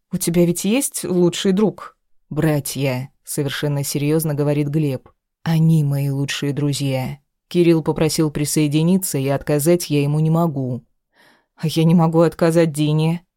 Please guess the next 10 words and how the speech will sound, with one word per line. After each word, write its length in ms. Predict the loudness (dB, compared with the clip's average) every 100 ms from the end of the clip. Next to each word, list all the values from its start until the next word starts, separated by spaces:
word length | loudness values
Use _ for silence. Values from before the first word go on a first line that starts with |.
| _ -6
«Предлагаешь 720 | -2 0 0 0 0 -2 -2
пойти 340 | -4 -4 -6
по 160 | -2 -2
отдельности?» 920 | 0 2 4 4 0 -6 -8 -8 -12 _ _ _ _ _ _
«Ты 240 | -8 -4 -2
ведь 300 | -2 -4 -4
можешь 400 | -2 0 0 -2
ко 140 | 0
мне 160 | 2 0
приехать? 640 | 0 0 0 -4 -10 -14